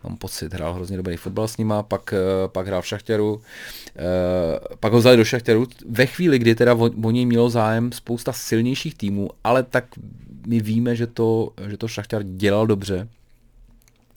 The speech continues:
Stahoval šikovný Brazilce vždycky do toho nějakého, eh, ukrajinského z-, základu a,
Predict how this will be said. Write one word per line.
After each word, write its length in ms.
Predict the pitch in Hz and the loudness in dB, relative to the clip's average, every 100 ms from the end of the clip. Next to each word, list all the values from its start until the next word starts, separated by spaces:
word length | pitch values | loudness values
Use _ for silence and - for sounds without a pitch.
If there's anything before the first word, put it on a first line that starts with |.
| - - - - | -18 -16 -18 -18
Stahoval 520 | - - 101 110 107 101 | -8 -2 4 4 4 2
šikovný 520 | - 117 117 104 110 | 0 0 0 0 2
Brazilce 460 | 101 92 104 - | 2 0 -2 -2
vždycky 280 | 104 98 113 | -2 0 0
do 80 | 98 | -2
toho 220 | 98 101 | -2 -2
nějakého, 500 | 101 92 110 104 101 - | -2 -2 -2 0 -2 -6
eh, 40 | 78 62 | -10 -10
ukrajinského 1000 | - - 110 - 95 92 - 98 101 95 | -12 -14 -10 -4 -2 -2 -6 -6 -6 -6
z-, 120 | 92 82 | -10 -12
základu 600 | 82 98 - 98 90 87 - - - - - - - | -4 -2 -2 -2 -2 -6 -10 -18 -20 -20 -20 -20 -10
a, 760 | 92 90 87 85 85 85 87 | -6 -4 -2 -2 -4 -6 -10